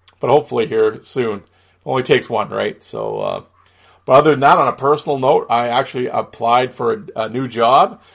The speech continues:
to step up into a supervisor role. I had the interview, uh, the other day, and, uh, been a long time since I've done a job interview. Uh, you know, I, I say once you're in the car driving home, you come up with the best answers, but that was true this time.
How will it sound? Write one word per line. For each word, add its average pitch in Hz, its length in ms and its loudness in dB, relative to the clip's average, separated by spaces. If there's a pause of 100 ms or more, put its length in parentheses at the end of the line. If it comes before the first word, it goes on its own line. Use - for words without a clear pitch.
(120)
to 127 100 -18
step 127 340 2
up 135 200 4
into 117 220 -4
a 110 40 -2
supervisor 127 640 -2
role. 123 300 0
I 107 280 -4
had 117 120 -2
the 113 100 -10
interview, 123 480 -6
uh, 113 360 0 (460)
the - 80 -2
other 120 180 2
day, 120 360 2 (140)
and, 110 340 -6
uh, 107 360 0 (720)
been 156 200 -2
a 165 40 4
long 165 200 6
time 156 220 4
since 143 140 -6
I've 139 120 4
done 170 160 6
a 190 40 0
job 110 320 4
interview. 107 400 -4
Uh, 110 580 -8
you - 120 -2
know, 127 160 2
I, 123 360 4
I - 40 -2
say 127 280 -2
once 120 320 -6
you're 123 100 -4
in 113 60 -8
the 107 180 -10
car 117 140 4
driving 117 300 0
home, 117 200 -4
you 107 140 -10
come 117 140 -4
up 117 100 -4
with - 80 -18
the 104 60 -14
best 104 260 -4
answers, 113 460 -12
but 104 340 -12 (440)
that 120 160 2
was 113 120 -2
true 131 260 -6
this 117 240 0
time. 120 380 -4